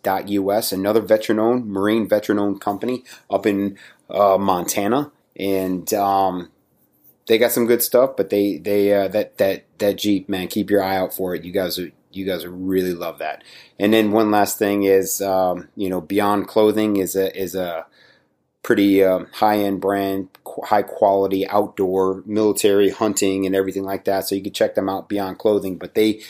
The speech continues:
they do it large every year at shot Show. And this year for the, uh, the final night for their after party, uh, we got to see Knotted by Nature, and, um, it's pretty funny, and that was good and, and, uh,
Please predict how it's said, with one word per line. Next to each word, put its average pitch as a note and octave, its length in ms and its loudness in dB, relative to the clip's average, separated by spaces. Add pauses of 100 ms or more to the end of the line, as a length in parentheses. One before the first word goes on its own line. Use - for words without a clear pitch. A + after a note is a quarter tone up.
(360)
they B2+ 120 6
do C3+ 180 6
it A#2+ 80 6
large G#2+ 320 6
every G2+ 180 2
year G2 160 4
at F#2+ 100 -2
shot F#2 240 2
Show. F#2 320 2
And F2+ 180 -2
this A2 220 2
year G2+ 400 2
for F#2+ 420 0
the, F#2 280 0
uh, F#2 140 -2
the F2+ 120 -6
final G#2 340 0
night F#2+ 240 -4
for - 80 -4
their F#2+ 140 2
after F#2+ 240 0
party, F#2 400 0 (400)
uh, F#2 240 6
we G2 100 2
got F#2+ 180 2
to F2+ 60 -8
see F#2+ 200 0
Knotted F2+ 320 -4
by F2+ 160 -4
Nature, E2+ 460 -8 (320)
and, F2 400 -4
um, E2+ 480 -2 (220)
it's G2 200 -4
pretty G2+ 260 2
funny, E2 420 -4 (140)
and F#2 380 -2
that F#2 100 0
was F#2+ 220 0
good G#2+ 340 4
and, F2+ 420 -4
and, F#2 320 -4
uh, F#2 120 0